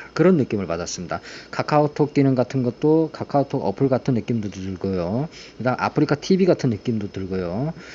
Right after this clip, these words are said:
예, 그다음 뭐 문자 서비스도 되고 전화도 바로 걸 수 있고 그다음 워키토키도 되고, 예, 하여튼 뭐 이게,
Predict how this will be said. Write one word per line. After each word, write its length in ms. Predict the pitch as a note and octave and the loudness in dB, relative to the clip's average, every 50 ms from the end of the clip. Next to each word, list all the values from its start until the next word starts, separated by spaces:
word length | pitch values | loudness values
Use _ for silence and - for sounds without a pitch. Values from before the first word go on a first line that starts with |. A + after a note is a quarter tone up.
| - - - - | -20 -16 -10 -6
예, 60 | G2 | -4
그다음 240 | G2 G#2+ A2 C3+ C3+ | -2 0 0 2 2
뭐 500 | C3 B2 A#2 A2+ G#2 F#2+ F2+ F2 D#2+ D2+ E2+ | 2 0 0 0 0 0 -2 -4 -4 -6 -2
문자 280 | C3+ D3+ F3 F3+ F#3+ F3+ | 2 2 4 4 4 2
서비스도 560 | - F3+ F#3 F3 E3 - E3 C#3 C3 A#2+ F#2+ | 4 4 2 2 2 -2 -4 -4 -4 -4 -2
되고 580 | G#2+ A2 G2+ F#2 F#2 F2+ G#2 C3 D#3 E3+ E3+ C#3 - | -2 -2 -2 -2 -2 -2 -2 -4 -4 -6 -8 -6 -2
전화도 400 | - C3+ D3+ E3 E3+ D3+ D#3 C3+ | 2 4 4 4 4 4 2 0
바로 220 | - G2+ G#2 A2+ | 0 0 -2 0
걸 120 | G#2 G#2 | -2 -2
수 200 | G2 - - - G2+ | -4 -4 -6 -8 -8
있고 440 | F2+ - - G2 F2 F#2 A#2 C#3+ D#3+ - - - | -8 -8 -6 -6 -4 -4 -4 -4 -6 -10 -14 -8
그다음 200 | - C3 A#2+ G#2+ | -4 -2 0 2
워키토키도 720 | B2+ D#3+ - - F3 - - - G3+ G3+ - A#3 F#3 C3+ G2 | 2 2 2 0 -2 0 0 0 0 2 2 0 2 0 0
되고, 400 | G#2+ F#2+ F2 E2+ F2 D#2+ D2 - C#2 - - - - - - - | 0 -2 -2 -2 -4 -6 -6 -10 -14 -18 -20 -20 -20 -18 -10 -6
예, 60 | A#2 A2+ | -4 -2
하여튼 400 | A2+ C#3+ F3+ F3 - F#3 F3+ F3 | 0 0 0 2 2 2 4 4
뭐 160 | F3+ F3 D3+ | 4 4 4
이게, 640 | C#3 C3+ D3+ F3 C#3 C#3+ D#3+ D3 A#2+ F#2 D2+ D2 | 4 4 6 6 6 6 6 6 4 2 0 -4